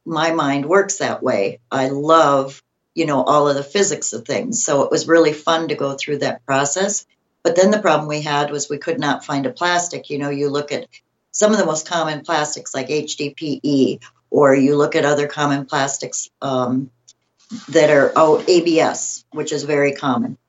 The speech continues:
They all bowed. And s-, you could get 'em where you're not gonna crack, but they're gonna bow and they're gonna stay bowed. Well, that's never going to work. You're never gonna have a seat that's gonna slide across a bowing.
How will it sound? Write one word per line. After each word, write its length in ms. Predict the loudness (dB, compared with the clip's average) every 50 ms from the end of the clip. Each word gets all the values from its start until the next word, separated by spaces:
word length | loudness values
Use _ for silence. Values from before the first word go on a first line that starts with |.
| _ _
They 120 | 4 4
all 220 | 6 6 4 2 2
bowed. 400 | 0 2 2 2 0 -2 -6 -10 _ _ _ _ _ _ _ _ _ _ _
And 520 | -4 -4 -2 0 0 0 0 0 0 0
s-, 240 | 0 0 0 -4 -6 -2
you 140 | 0 0 2
could 160 | 2 2 2
get 220 | 4 2 2 2
'em 120 | 0 -2 -2
where 220 | 0 0 0 -2
you're 240 | -2 -4 -4 -4 0
not 200 | 0 0 -2 -2
gonna 240 | -2 -4 -4 -4 -4 _ _ _
crack, 420 | -4 -2 0 0 0 -2 -4 -6 _ -20 _ _ _ _ _
but 100 | -10 -6
they're 140 | -6 -6 -6
gonna 220 | -4 -6 -6 -6
bow 340 | -2 -2 0 2 2 2 2
and 160 | 0 -2 -2
they're 100 | -2 0
gonna 160 | 0 0 -2 -2
stay 300 | -2 -2 0 0 0 0
bowed. 400 | 0 -2 -4 -4 -4 -8 -14 _ _ _ _
Well, 140 | -6 -2 0
that's 340 | 2 2 2 0 -2 -6
never 220 | -4 -2 -2 -2 -2
going 220 | 0 2 2 2
to 60 | 4
work. 280 | 4 2 2 2 0 -4
You're 80 | -4 -2
never 180 | -2 -4 -4
gonna 200 | -4 -2 -2 0
have 100 | 0 0
a 60 | -2
seat 360 | -4 -4 -2 0 0 0 0 -2
that's 200 | -4 -4 -2 -2
gonna 160 | -2 -2 -2
slide 400 | -2 -2 0 2 2 2 2 0
across 380 | -2 -4 -2 -2 -2 -2 -2 -4
a 60 | -2
bowing. 560 | 2 4 4 6 6 4 2 0 -2 -6 -10